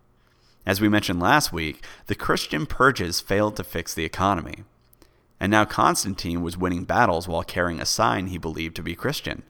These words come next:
Maybe it was just a bit of, "You scratch my back, I'll scratch yours." It wouldn't be the first time that someone made a promise of piety on the eve of battle.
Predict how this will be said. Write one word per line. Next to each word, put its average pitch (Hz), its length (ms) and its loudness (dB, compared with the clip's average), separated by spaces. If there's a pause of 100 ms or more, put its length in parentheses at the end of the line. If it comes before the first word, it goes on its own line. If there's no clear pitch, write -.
(920)
Maybe 135 220 4
it - 20 6
was 120 100 4
just 117 180 2
a 104 60 4
bit 107 220 6
of, 90 240 2
"You 90 120 -2
scratch 98 380 2
my 95 160 2
back, 92 340 -2
I'll 92 120 0
scratch - 340 0
yours." 107 460 -4 (880)
It 98 60 2
wouldn't 127 180 8
be 135 60 2
the 107 80 6
first 135 340 2
time 92 220 2
that - 120 -6
someone 92 300 -4
made 90 180 -2
a 90 60 -4
promise 101 500 2
of 90 140 -8
piety 87 640 0
on 87 160 -2
the 87 160 -6
eve 87 260 -8
of 80 120 -8
battle. 98 400 -2